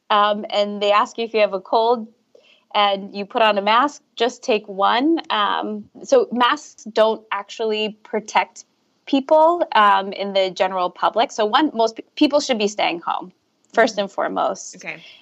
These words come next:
Speaker 1: And go out only for essential items like, you know, food,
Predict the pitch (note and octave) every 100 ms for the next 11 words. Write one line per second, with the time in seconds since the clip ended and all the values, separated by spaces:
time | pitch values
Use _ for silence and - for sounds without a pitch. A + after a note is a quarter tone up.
0 | - G#3 G3 F#3+ F#3+ F#3+ F#3+ - G#3 G#3+
1 | G#3 G3+ G3+ G#3+ A#3 B3+ B3+ G#3 G3 F#3+
2 | F#3+ G3 G3 F#3+ G3 - A#3 A#3 G#3+ G3+
3 | G3+ G#3 G3 - F3+ F3 F3 - - F3+
4 | E3 F3 - A3+ G#3 G3+ G3 F#3+